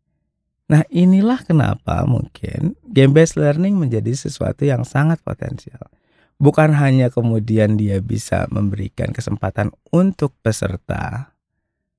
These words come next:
memahami sesuatu yang kompleks, yang abstrak, mungkin yang high level secara lebih kontekstual.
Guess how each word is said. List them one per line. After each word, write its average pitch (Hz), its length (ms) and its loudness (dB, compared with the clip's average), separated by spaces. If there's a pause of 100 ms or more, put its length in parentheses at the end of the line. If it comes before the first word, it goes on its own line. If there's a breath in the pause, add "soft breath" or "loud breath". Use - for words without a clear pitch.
(240)
memahami 101 640 2
sesuatu 98 560 -4
yang 92 240 -4
kompleks, 123 720 0
yang 87 160 -6 (160)
abstrak, 117 640 0 (320)
mungkin 92 320 -6
yang - 160 -10
high 107 320 2
level 101 640 0
secara 98 400 -2
lebih 95 320 -4
kontekstual. 117 800 -2